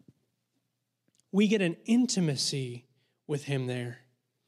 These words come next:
Honor is our future. Revelation five thirteen, this is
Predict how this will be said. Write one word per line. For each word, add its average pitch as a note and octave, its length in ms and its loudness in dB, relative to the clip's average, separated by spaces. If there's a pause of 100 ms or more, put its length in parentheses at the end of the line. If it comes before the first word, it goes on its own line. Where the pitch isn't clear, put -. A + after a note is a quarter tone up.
(1300)
Honor F3+ 600 2
is E3 160 2
our C#3+ 140 0
future. E3+ 640 -2 (1300)
Revelation F#3+ 640 2
five E3+ 560 2
thirteen, F#3 1040 0
this E3+ 180 2
is F3+ 160 0